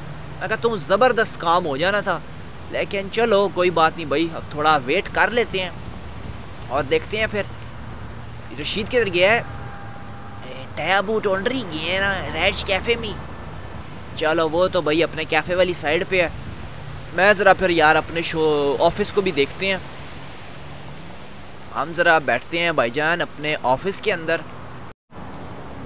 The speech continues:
Speaker 1: आ है, क्या बात है जी,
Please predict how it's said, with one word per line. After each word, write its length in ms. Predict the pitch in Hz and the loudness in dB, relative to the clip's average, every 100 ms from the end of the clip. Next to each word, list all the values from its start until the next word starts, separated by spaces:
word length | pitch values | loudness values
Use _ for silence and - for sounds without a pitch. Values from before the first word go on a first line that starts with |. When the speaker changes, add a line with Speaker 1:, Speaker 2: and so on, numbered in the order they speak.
| - - - - - - - - - - - - | -12 -12 -12 -12 -12 -12 -12 -12 -12 -12 -10 0
Speaker 1:
आ 120 | 147 165 | 4 4
है, 200 | 139 117 | 4 -4
क्या 420 | - 165 160 143 | 2 8 8 8
बात 280 | 117 107 - | 4 -4 -8
है 80 | |
जी, 120 | - | -12